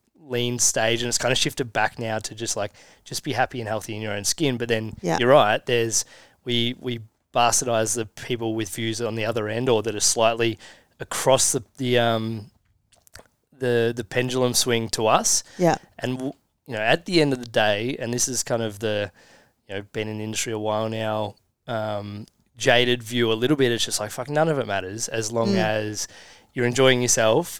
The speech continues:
Speaker 2: Yeah.
Speaker 1: you're actually making progress towards the goals that you've set, whatever they are.
Speaker 2: Yeah.
Speaker 1: Um, and you're doing it in a way that makes your world and the world, the,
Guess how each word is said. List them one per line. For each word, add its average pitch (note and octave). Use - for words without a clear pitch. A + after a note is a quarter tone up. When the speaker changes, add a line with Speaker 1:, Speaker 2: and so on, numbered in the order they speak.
Speaker 2:
Yeah. E3
Speaker 1:
you're B2
actually B2+
making A#2+
progress A2
towards A#2
the A#2
goals A2
that A#2+
you've A2
set, A2
whatever C3+
they A#2+
are. G#2+
Speaker 2:
Yeah. F3
Speaker 1:
Um, A2
and A#2+
you're B2
doing B2+
it B2
in A#2+
a A#2+
way A#2
that A2
makes A#2+
your B2
world A#2+
and A2
the A2+
world, B2
the, B2